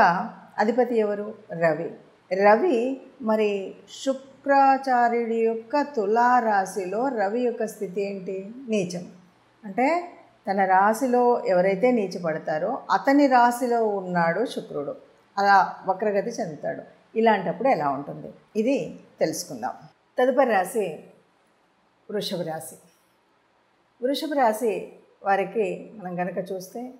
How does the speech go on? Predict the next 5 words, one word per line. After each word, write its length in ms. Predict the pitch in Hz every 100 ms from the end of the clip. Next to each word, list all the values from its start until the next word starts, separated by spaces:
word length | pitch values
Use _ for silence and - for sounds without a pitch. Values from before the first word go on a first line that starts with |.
| _ _ _ 196
వృషభ 260 | 185 190
రాశి 540 | 196 190 185 180 220 -
అధిపతి 480 | 180 185 190 185 - -
శుక్రుడు. 360 | 180 156 147 - - - _ _ _ _ _ _ _ _ _ _ _ _ _ _ _ 190
అయినప్పటికీ 680 | 185 170 175 170 196 370